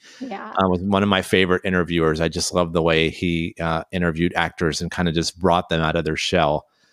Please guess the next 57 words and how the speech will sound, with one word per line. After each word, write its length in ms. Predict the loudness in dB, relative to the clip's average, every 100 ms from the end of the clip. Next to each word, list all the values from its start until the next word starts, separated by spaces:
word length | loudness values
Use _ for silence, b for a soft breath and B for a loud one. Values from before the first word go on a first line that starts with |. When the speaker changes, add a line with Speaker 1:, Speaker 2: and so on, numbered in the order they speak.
| _
Speaker 2:
So 120 | -4 2
I'm 60 |
gonna 100 | 2
Speaker 1:
Mm, 60 | 4
Speaker 2:
ask 180 | 2 0
Speaker 1:
yes, 120 | 0
Speaker 2:
you 60 | 0
a 60 |
Speaker 1:
me 120 | 0
too. 40 | -2
Speaker 2:
few, 340 | 0 0 2
uh, 280 | 2 2 -2 -8 _ _ _ -14
a 60 |
few 260 | -2 2 2
of 160 | 0
James 420 | 0 2 2 0 -2
Lipton 320 | -2 -4 -4
questions. 680 | -4 -4 -4 -8 -8 -12 -18 _ _ _
So 220 | -2 2
what's 200 | 2 2
your 80 | 0
favorite 380 | 2 2 2 0
word? 360 | 0 0 0 -8 _ _ _ _ _ -2
Speaker 1:
My 220 | 0 2
favorite 300 | 2 0 0
word 320 | 2 2 0
is 240 | 0 -2
euphoria. 760 | -4 -6 0 2 2 0 -4 -6 0
And 320 | 2 2 0
the 180 | 0 2
reason 400 | 2 2 0 0
is 400 | 2 2 0 -4
because 640 | -8 0 2 2 -4 -14 B -6
when 260 | 0 2 4
I 80 |
got 140 | 2 0
to 80 | -2
sing 120 | -2
at 120 | -2
Carnegie, 420 | 0 0 0 0
that 240 | 2 2 2
was 160 | -2
the 60 | -6
word 300 | -6 -6 -6
that 140 | -8
just 280 | -10 -12 -8
kept 200 | -6 -4
coming 220 | -4 -2
into 160 | -2 -4
my 80 | -6
head. 320 | -6 -8 -10
So 220 | 0 2
I 120 | 4
have 160 | 2 0
to 80 | -2
say 120 | -2
euphoria. 720 | 0 -2 -2 -4 -2 -4 -6